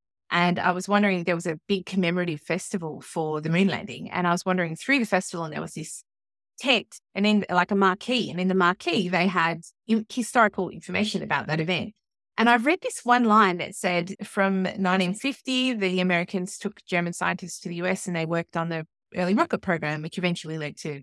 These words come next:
the U S landing on the moon." And I read that line and I was writing other World War Two books. I think I was probably finishing The Warsaw Orphan at the time.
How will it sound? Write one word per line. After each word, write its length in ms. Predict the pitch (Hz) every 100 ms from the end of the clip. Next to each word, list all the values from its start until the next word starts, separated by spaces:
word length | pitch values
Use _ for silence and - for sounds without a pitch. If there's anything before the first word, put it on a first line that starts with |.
| _
the 60 |
U 80 | 147
S 160 | 147 -
landing 180 | 147 147
on 100 | 151
the 60 |
moon." 320 | 160 196 113 - _ _ _ _ -
And 100 | 233
I 40 |
read 220 | 240 339 -
that 140 | 427
line 220 | 247 247
and 100 | 233 220
I 80 | 208
was 160 | 208
writing 540 | 196 214 240 185 170 165
other 220 | 185 196
World 180 | 196 175
War 100 | 170
Two 200 | - 403
books. 240 | 175 -
I 40 | 196
think 180 | - 220
I 40 |
was 100 | 196
probably 380 | - 190 175 165
finishing 440 | - 175 185 170
The 80 | 160
Warsaw 260 | 156 - -
Orphan 240 | 165 170
at 100 | 165
the 60 | 180
time. 380 | 202 202 156